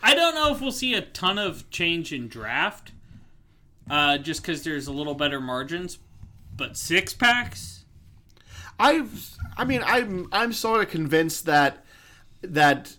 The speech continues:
Speaker 2: that if the prices, I mean, it's, it, it sounds like some of the prices are gonna be, first of all, I mean, cans, cans are a whole different thing. Yeah, you're gonna see an increase in six packs there, but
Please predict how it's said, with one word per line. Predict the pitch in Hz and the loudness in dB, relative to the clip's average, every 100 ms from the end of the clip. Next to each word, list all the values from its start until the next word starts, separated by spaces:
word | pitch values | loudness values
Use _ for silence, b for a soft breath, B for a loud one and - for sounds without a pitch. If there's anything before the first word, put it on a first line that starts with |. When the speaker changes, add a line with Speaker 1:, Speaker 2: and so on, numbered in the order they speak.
| - - | -20 -20
Speaker 2:
that | - 160 143 143 139 - _ - 147 147 - | -8 -6 -6 -10 -18 -20 _ -8 0 0 0
if | - | -2
the | 143 | -6
prices, | - 190 196 180 156 | 0 0 0 -6 -6
I | 170 | 0
mean, | 165 | 0
it's, | 156 147 - | 0 -2 -8
it, | 175 180 - - - _ _ _ _ | -12 -14 -16 -20 -20 _ _ _ _
it | 165 | -4
sounds | 147 - 254 254 | 0 2 2 2
like | 226 185 | 2 2
some | 196 | 0
of | 202 | -2
the | 190 | -2
prices | 175 165 156 139 | 0 0 0 -2
are | |
gonna | 131 147 135 | 0 0 0
be, | 131 123 117 - 135 123 143 | 0 0 -2 -6 -8 -8 -12
first | - 220 214 | 0 0 2
of | |
all, | 143 - | 0 2
I | 143 | 0
mean, | 131 | 0
cans, | - 190 156 120 - B B | 0 0 2 0 -4 B B
cans | - 226 240 | -2 0 4
are | 185 | 4
a | 139 | 4
whole | 151 | 4
different | 143 135 113 | 2 2 0
thing. | 123 123 | 0 0
Yeah, | 123 | 2
you're | 107 | 2
gonna | 131 131 | 0 0
see | 143 120 | 0 0
an | 127 | -2
increase | 135 131 143 139 | -6 -4 -4 -4
in | 110 | -4
six | 131 - | -6 -4
packs | 123 107 - - | -4 -6 -8 -10
there, | 131 135 98 | -2 0 0
but | 98 95 | -2 -4